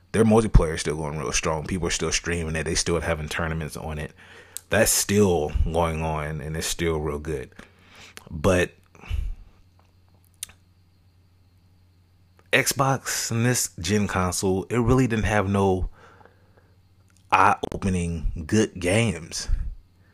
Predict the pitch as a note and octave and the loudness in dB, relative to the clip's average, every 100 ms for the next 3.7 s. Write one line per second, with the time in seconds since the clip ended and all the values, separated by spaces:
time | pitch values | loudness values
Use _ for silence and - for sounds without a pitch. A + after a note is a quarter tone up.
0 | _ _ _ _ _ _ _ _ _ _ | _ _ _ _ _ _ _ _ _ _
1 | - A#2+ C3+ B2 A2+ G2+ A#2+ - - - | -4 0 6 6 6 4 0 0 -2 2
2 | B2 A2+ A#2 G#2+ G#2 A2+ G#2 B2 C3+ C3+ | 8 12 12 10 6 4 2 2 2 2
3 | A2 F#2+ F2 F2 F#2 - - | 4 4 2 2 4 4 4